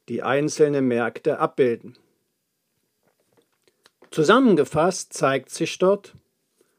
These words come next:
Ausdauer und Ruhe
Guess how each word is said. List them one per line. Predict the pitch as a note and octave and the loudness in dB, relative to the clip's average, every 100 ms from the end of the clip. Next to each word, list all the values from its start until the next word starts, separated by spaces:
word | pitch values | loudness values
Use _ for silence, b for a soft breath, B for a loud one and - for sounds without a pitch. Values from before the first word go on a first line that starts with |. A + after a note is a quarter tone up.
| _ _ _ _ _ _ | _ _ _ _ _ _
Ausdauer | D3 D#3+ G3+ - - G3 A3 A#3+ A#3+ - _ _ _ _ _ _ _ - | 6 8 8 4 2 4 6 4 0 -8 _ _ _ _ _ _ _ -10
und | B2 A2+ B2+ | -8 -8 -6
Ruhe | C3 D3 F#3 G3+ F#3+ | 0 6 6 6 0